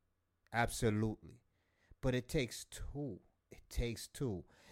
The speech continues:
And the thing about the red pill, they always blame the, they always blame the girl. And I'm not, I'm not no simp. Believe me, there's a lot of girls that are, uh, uh, they, they, they're just jokes. Seriously,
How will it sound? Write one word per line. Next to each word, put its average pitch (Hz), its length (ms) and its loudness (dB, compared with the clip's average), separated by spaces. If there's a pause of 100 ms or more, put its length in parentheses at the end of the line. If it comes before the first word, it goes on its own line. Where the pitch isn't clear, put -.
(140)
And 139 180 6
the 127 120 4
thing 196 300 2
about 180 320 4
the - 100 6
red 117 380 6
pill, 113 240 8
they 107 220 4
always 113 320 6
blame 104 380 2
the, 95 200 2 (100)
they 104 200 2
always 135 320 6
blame 110 240 2
the 98 100 0
girl. 87 240 -4 (240)
And 113 160 4
I'm 127 120 4
not, 135 220 0 (120)
I'm 117 180 -2
not 123 180 -2
no 104 140 -4
simp. 90 280 -10 (160)
Believe 104 300 -2
me, 85 120 -10
there's 104 200 -4
a 101 40 -4
lot 113 200 2
of 107 100 -2
girls 110 440 -2 (480)
that 104 220 6
are, 90 220 2 (480)
uh, 101 80 -6 (100)
uh, 107 80 -4 (460)
they, 120 140 0 (160)
they, - 180 -4
they're 120 160 4
just 110 360 -2
jokes. - 480 -4 (140)
Seriously, - 520 -6